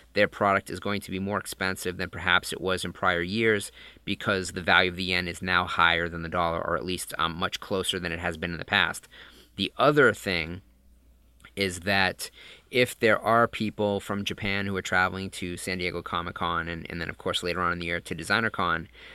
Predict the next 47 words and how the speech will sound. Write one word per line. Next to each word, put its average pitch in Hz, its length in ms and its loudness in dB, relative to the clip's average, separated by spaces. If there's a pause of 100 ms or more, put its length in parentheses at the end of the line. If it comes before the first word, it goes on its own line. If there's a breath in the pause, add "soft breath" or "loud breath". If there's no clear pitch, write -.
(160 loud breath)
um, 92 400 4
and 92 160 -2
they're 92 80 0
using 95 320 -2
their 95 100 0
yen 90 280 -4
to, - 300 -6
to - 100 -10
buy, 98 300 6
their, 92 340 4
their 101 160 0
yen 98 260 2
should 104 160 -2
have 95 140 0
more 90 140 -4
buying 110 340 2
power. 98 260 -2
So - 120 -4
that 98 180 0
may 113 360 0
mean 95 420 -4 (320 loud breath)
that 95 120 -2
you 101 140 -2
will 95 100 0
see 104 240 -4
a 92 60 -2
slight 107 480 0
uptick 101 640 -2
in 87 240 -2
purchasing 95 760 -4 (340 loud breath)
from 104 200 -2
Japanese 92 520 2
patrons 85 580 -6
and, 50 320 -8
um, 82 460 -4 (120)
and, 50 540 -10
um, 50 480 -10 (760)
and, 92 240 -6
and 90 140 -8
that 82 160 -6
type - 160 -8
of - 60 -20
thing. 90 260 -8
But 101 120 -10
that 110 120 6
also 135 340 6
means 90 380 -4